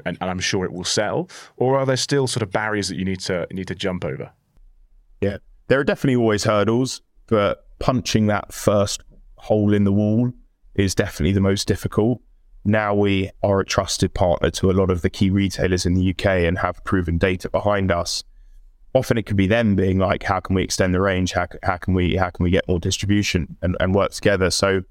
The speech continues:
Speaker 2: yeah, th-, there's, there's always hurdles. Um, they're, they're fun to negotiate with and, and, and fun to deal with on a day-to-day.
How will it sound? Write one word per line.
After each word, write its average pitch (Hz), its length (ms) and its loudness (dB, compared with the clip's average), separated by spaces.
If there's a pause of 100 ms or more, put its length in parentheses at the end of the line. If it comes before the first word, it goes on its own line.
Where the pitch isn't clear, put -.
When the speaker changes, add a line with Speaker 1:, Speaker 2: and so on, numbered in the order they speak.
(360)
Speaker 2:
yeah, 92 220 2
th-, 82 220 0
there's, 95 280 0
there's 98 180 0
always 98 360 2
hurdles. 101 560 0 (120)
Um, 92 340 0
they're, 92 220 -2
they're 90 120 2
fun 98 260 -2
to - 100 -6
negotiate 98 480 0
with 98 260 2
and, 92 260 2
and, 90 540 0
and 92 320 0
fun 98 200 -2
to - 80 -14
deal 95 200 0
with 95 140 0
on 95 120 0
a 95 40 -2
day-to-day. 98 640 0